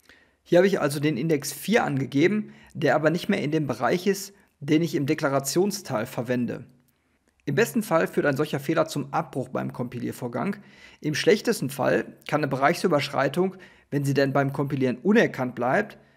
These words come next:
zu einem Programmabsturz führen und das ist insbesondere in der Anlagen- und Prozesssteuerung extrem schmerzhaft und kann auch richtig teuer werden. So, hier im Deklarationsteil habe ich also das Array deklariert, aber genau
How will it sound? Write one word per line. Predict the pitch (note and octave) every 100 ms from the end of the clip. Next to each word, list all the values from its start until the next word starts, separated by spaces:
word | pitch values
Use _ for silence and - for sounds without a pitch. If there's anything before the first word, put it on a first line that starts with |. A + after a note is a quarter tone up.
| _
zu | -
einem | D3+
Programmabsturz | C#3+ D3+ D3+ F#3 A#2+ - C#3 C3+ -
führen | C#3+ G3 A3
und | D3+ D3+
das | F#3
ist | E3+
insbesondere | - A3 - F3 E3 E3+ E3
in | C#3+
der | C#3
Anlagen- | C#3 E3 C#3+ C#3+
und | C3+
Prozesssteuerung | C3 - G3 - B2 B2 C#3 D#3+
extrem | C3+ - - - F3 F#3
schmerzhaft | - B2+ B2 - E3 - - - - _
und | -
kann | D#3
auch | C#3
richtig | D3 D#3+ -
teuer | - B2 G#2
werden. | A2+ A2 G2+ - - _ _ _ _ _ _ _ _ _ _ _ _ _ _ _ - - - _
So, | - C#3+
hier | F#3
im | F#3+
Deklarationsteil | F#3+ F#3+ F3 E3+ F#3+ G3+ G#3 F#3+
habe | E3 F3+
ich | -
also | D3 D3+
das | C#3+ -
Array | D3+ F#3 E3
deklariert, | D3+ - D3 B2+ C3+ - -
aber | C#3 D3
genau | C3+ F#3 B3